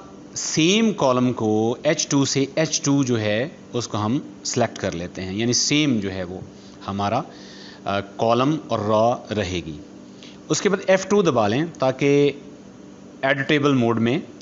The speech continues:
ہمارا فارمولہ آ جائے۔ اب پہلا جو آپ کا سیل ریفرنس ہے، یہاں پہ آپ ایف فور دبا کے اس کو absolute کر دیں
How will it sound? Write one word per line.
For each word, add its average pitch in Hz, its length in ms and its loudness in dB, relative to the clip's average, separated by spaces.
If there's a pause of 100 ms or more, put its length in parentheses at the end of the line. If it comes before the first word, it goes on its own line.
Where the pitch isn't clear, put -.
ہمارا 107 180 0
فارمولہ 95 440 0
آ 85 120 -4
جائے۔ 85 200 -10 (600)
اب 190 340 0
پہلا 175 380 4
جو 214 400 2
آپ 143 340 0
کا 156 100 2
سیل 208 300 2
ریفرنس 127 500 0
ہے، 101 360 -2
یہاں 113 460 0
پہ 180 240 -2
آپ 120 320 0 (100)
ایف 156 160 0
فور 143 320 0
دبا 120 340 2
کے 117 220 -4
اس 123 160 -2
کو 131 180 -4
absolute 117 480 -2
کر 113 160 -2
دیں 110 240 -2